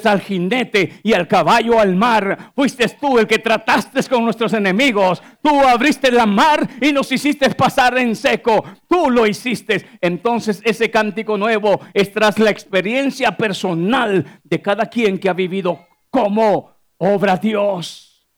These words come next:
y reconoce quién es Dios. Cuando entendemos quién es Dios, ahí es donde el Salmo cien dice, "Reconocer quién es Dios.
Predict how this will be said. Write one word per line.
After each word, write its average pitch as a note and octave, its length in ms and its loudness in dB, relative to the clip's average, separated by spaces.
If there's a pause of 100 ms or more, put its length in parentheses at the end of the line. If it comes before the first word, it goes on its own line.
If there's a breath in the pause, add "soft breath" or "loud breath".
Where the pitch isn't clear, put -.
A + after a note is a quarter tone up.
y A3+ 140 2
reconoce G#3 960 -2 (100)
quién B3 400 2
es F3+ 200 -2
Dios. G#3 800 -4 (520)
Cuando C#3+ 180 -6
entendemos F#3+ 800 -4
quién G#3+ 280 0
es E3+ 120 -4
Dios, E3 600 -6 (280)
ahí D#3+ 220 0
es F3+ 100 -2
donde F3+ 220 -2
el E3+ 80 0
Salmo F3 380 -2
cien F3 360 -4
dice, D#3+ 460 -4 (220 soft breath)
"Reconocer D#3+ 1200 -4 (1000)
quién D#3+ 240 -2
es A#2+ 160 -20
Dios. - 600 -18